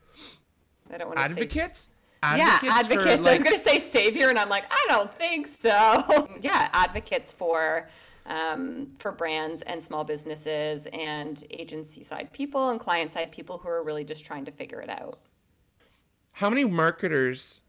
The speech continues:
Speaker 2: in all the marketers that you worked with, like, I even am hesitant to call myself a marketer because there's a lot of other things I am, but I do realize that actually the thing I'm most passionate about, which probably,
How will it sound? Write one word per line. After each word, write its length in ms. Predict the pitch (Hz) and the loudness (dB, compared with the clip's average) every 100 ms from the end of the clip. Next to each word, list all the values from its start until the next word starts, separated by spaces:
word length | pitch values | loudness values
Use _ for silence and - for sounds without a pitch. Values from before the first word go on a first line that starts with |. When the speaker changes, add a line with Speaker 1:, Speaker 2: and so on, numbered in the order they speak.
| _ _ | _ _
Speaker 2:
in 100 | 151 | -8
all 200 | 151 156 | 0 0
the 80 | 175 | 0
marketers 400 | 160 151 151 139 | -2 -4 -6 -6
that 140 | 143 131 | -6 -6
you 120 | 127 | -6
worked 240 | 127 123 | -6 -8
with, 160 | - - | -12 -4
like, 140 | 156 | 0
I 140 | 170 185 | 4 4
even 340 | 208 185 151 - | 2 0 -4 -4
am 280 | 143 135 127 - - - | -2 -2 -6 -14 -20 -8
hesitant 420 | 165 151 147 139 | -6 -6 -6 -8
to 80 | - | -10
call 180 | - 131 | -10 -8
myself 360 | 127 - 120 - | -6 -6 -8 -8
a 40 | |
marketer 600 | 110 110 - 165 180 208 _ - - - _ _ 127 | -10 -10 -10 -10 -8 -10 _ -20 -20 -20 _ _ -4
because 760 | 139 147 151 135 131 123 - - | -4 0 2 4 4 0 -8 -12
there's 140 | 131 | -6
a 60 | 131 | -2
lot 220 | 131 135 | 0 0
of 80 | 123 | -2
other 180 | 123 151 | -4 -8
things 280 | 170 170 | -10 -8
I 100 | 180 | -6
am, 320 | 175 180 190 185 | -4 -4 -6 -4
but 180 | 175 - | -6 -4
I 100 | 135 | -6
do 200 | 127 135 | -4 -2
realize 400 | 131 135 151 160 | 0 0 -2 -4
that 120 | 139 | -2
actually 380 | 127 135 - 139 | -2 -4 -6 -10
the 100 | 117 | -10
thing 220 | - 135 | -6 -4
I'm 100 | 131 | -4
most 200 | 127 123 | -6 -6
passionate 380 | 135 127 - 160 | -8 -8 -8 -10
about, 360 | 156 165 175 - | -6 -4 -6 -8
which 260 | 135 - | -10 -10
probably, 360 | 139 139 135 | -4 -2 -2